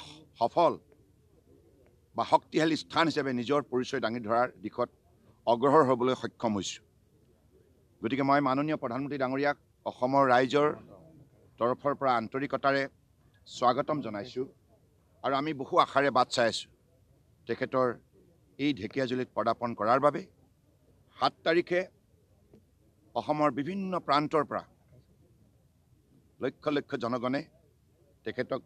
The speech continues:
এই পবিত্ৰ স্থানত, ঐতিহ্যমণ্ডিত এই ঢেকীয়াজুলিত স্বাগতম জনাব। গতিকে সাংবাদিক বন্ধুসকল, মই আপোনালোকৰো সহযোগিতা কামনা কৰিছোঁ। আপোনালোকে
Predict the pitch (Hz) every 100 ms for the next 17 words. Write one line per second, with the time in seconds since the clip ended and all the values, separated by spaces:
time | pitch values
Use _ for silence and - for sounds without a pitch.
0 | - 156 151 127 127 _ 135 127 - 135
1 | 147 - _ - _ _ _ _ _ _
2 | _ _ _ _ _ - 120 117 147 120
3 | 139 135 123 - 120 120 90 98 123 117
4 | 113 92 _ _ _ _ _ _ _ _
5 | _ _ _ _ - - 135 143 156 127
6 | 92 78 71 _ _ _ _ _ _ _
7 | _ - - 110 110 120 139 113 127 135
8 | 131 135 123 123 123 131 131 135 127 117
9 | 113 110 113 117 110 101 107 120 127 123
10 | - - _ _ _ _ _ _ _ -
11 | - 123 139 139 139